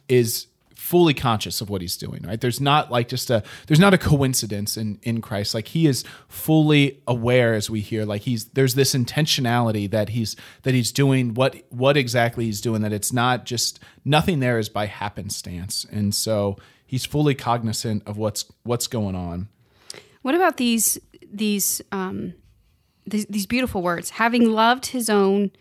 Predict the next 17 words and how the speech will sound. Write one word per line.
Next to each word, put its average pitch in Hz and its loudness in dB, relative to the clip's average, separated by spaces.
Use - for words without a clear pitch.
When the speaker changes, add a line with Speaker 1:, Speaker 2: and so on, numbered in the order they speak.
Speaker 2:
who 220 0
are 208 2
in 208 6
the 208 4
world, 185 -4
he - -6
loved 196 0
them 208 4
to 208 -2
the 185 0
end." 180 -6
Speaker 1:
Yeah. 117 4
Speaker 2:
So, - 2
like, 240 2
this 262 2
idea 226 2
of, 202 2